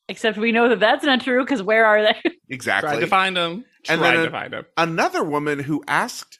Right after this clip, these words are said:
Speaker 2: to touch Alexandria's hair, but then Alexandria said, "Do you wanna taste it too?"
Speaker 3: Maybe she was trying to, like, out-weird her.
Speaker 1: Mm.
Speaker 2: I do not know.
Speaker 3: Did they maybe, maybe they gave every single person who was there, like, "Hey, here's a thing we want you to say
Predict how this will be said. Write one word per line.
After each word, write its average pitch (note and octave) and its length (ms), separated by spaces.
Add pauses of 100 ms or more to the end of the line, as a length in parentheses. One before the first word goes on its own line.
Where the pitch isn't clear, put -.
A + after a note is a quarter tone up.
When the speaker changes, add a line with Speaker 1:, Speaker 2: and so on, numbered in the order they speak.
Speaker 2:
to - 120
touch - 540
Alexandria's C#3 1080
hair, G2 540 (180)
but G3+ 160
then A#3+ 220
Alexandria A3 960
said, E3 320
"Do E3+ 140
you G#3+ 100
wanna G3+ 300
taste - 640
it D#3+ 180
too?" E3 600
Speaker 3:
Maybe B2+ 220
she D#3 160
was C#3+ 140
trying C#3 280
to, C3+ 40
like, B2 240
out-weird B2+ 680
her. F3+ 560
Speaker 1:
Mm. F3 440
Speaker 2:
I G#2+ 160
do E2+ 260
not D2+ 220
know. A#1+ 360
Speaker 3:
Did B3+ 160
they C#4+ 120
maybe, C#4 460
maybe A3+ 360
they E4 180
gave E3 380
every C#3+ 280
single C#3+ 320
person C3 420
who B2+ 140
was B2 160
there, B2 240
like, A#2 220
"Hey, C3 260
here's F3 240
a C3+ 80
thing A#2 340
we A2 100
want A#2 260
you G#2+ 100
to G#2+ 100
say - 380